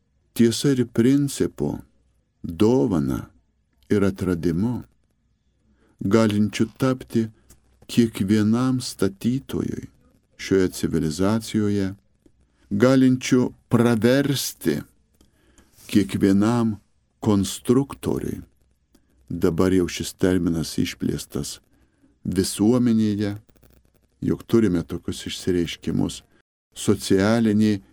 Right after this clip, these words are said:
inžinerija, tai yra visuomenės konstravimas. Kiek ir kas už jų padėta, paslėpta ar parodyta, čia kitas klausimas. Tačiau laiko dvasia nepridarytų tiek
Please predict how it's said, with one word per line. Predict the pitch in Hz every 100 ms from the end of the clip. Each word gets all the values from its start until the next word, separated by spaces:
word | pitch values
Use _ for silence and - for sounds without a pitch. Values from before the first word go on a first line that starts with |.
| _ -
inžinerija, | 107 98 95 98 98 98 104 87 - - - -
tai | -
yra | 90 87
visuomenės | 85 - 107 104 98 87 -
konstravimas. | 92 90 - - 92 92 78 80 - - - - _ _ _ _ -
Kiek | 113 113 98
ir |
kas | - 104 98 92
už | 80 92
jų | 90
padėta, | 90 82 92 104 - 85
paslėpta | - 98 - - - - -
ar | -
parodyta, | - 80 - 98 - - 117
čia | - -
kitas | - 110 98 -
klausimas. | - 98 98 98 - 98 - - _ _ _ _
Tačiau | 123 117 - 135 131 - - _ _ _ _ -
laiko | 101 113 139 135 120
dvasia | 95 98 98 95 - 95 73 - _ _ _ -
nepridarytų | 117 131 131 131 147 151 123 - 82 -
tiek | 101 87 -